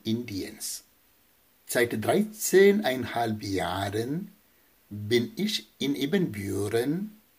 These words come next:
in der Gemeinde Sankt Mauritius tätig. Bis jetzt wohnte ich im alten Pfarrhaus in Lagenbeck.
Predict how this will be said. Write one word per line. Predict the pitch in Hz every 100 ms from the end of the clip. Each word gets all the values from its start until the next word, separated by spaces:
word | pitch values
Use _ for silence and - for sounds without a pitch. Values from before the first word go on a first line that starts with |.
| _
in | 117 110
der | 107 101
Gemeinde | 101 101 110 139 160 151 156
Sankt | 151 139 120 117
Mauritius | 104 101 101 117 139 - - 143 139 117 - -
tätig. | 120 - - - - _ _ _ _ _ _ -
Bis | 104 107 180 214 -
jetzt | 120 - - - - -
wohnte | 107 104 110 131 175 170 185 -
ich | 170 - -
im | 120 123 -
alten | 120 160 160 175
Pfarrhaus | - 107 101 98 - 117 117 143 175 -
in | 117
Lagenbeck. | 104 95 107 85 82 - -